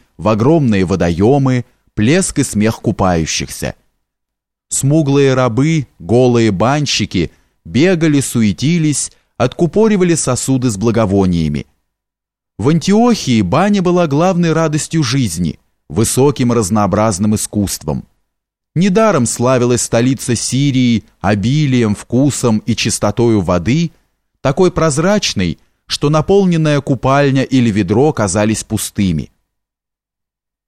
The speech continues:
Сквозь млечно-белые пары, подымавшиеся из мраморных отдушин, в зале для потения виднелись красные голые тела. Иные полулежали, другие сидели,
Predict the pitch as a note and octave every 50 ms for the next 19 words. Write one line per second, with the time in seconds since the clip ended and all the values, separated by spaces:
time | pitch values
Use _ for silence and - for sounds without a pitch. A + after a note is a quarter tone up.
0 | _ _ _ _ _ _ _ _ _ _ _ _ _ _ _ _ _ _ _ _
1 | _ _ _ _ _ _ _ _ - - - - A#2+ C3+ D#3 D3 - C#3 C#3 C#3+
2 | D3+ D#3 D3 - - C#3+ C#3 B2+ B2 C3+ C#3 C3+ C3+ C3 C3 B2+ - B2 A#2+ B2
3 | C#3+ D#3 E3 C#3 - A2 G2+ A2 G#2+ G#2+ A2+ B2 A2+ - - B2 A#2 G#2 - -
4 | A2+ G#2+ F#2 G#2 G2+ G#2 A2 A2+ A2 G#2+ G#2 G#2+ G2+ - G2+ G2 F2+ F2 E2+ A2
5 | C#3 E3 - - - F#2 D#2+ C#2 - _ _ _ _ _ _ _ - F2+ F#2 F#2+
6 | C#3 E3 G3 G#3 G3+ E3 E3 E3 D#3 - C#3 - - E3 F3+ F3+ E3+ D#3 C3+ G#2+
7 | A#2 G2+ F#2+ A#2 B2 B2+ B2 A#2+ - - - G#2+ G#2 A2+ C3 C3+ - - B2 A#2
8 | A2+ G2 E2+ G2+ G#2 G#2 G#2 G2+ G2 G2 - - G#2+ F#2 F#2 E2+ D2 C2 - _
9 | _ _ _ _ _ _ _ _ _ _ _ _ - D#3+ F#3+ G3+ A#3 A#3+ G3+ C3
10 | - - G#2+ G#2+ G#2+ A2 A2 G#2 G#2+ F#2+ E2+ G#2 B2 D3 E3+ E3 D#3 D3+ D3 C3+
11 | - - F#2+ A#2 B2 A#2 G#2+ B2 A#2 G#2+ F#2+ - - F#2 D#2+ D2+ F#2 A2 C3 C#3+
12 | C#3 C3+ C3+ B2+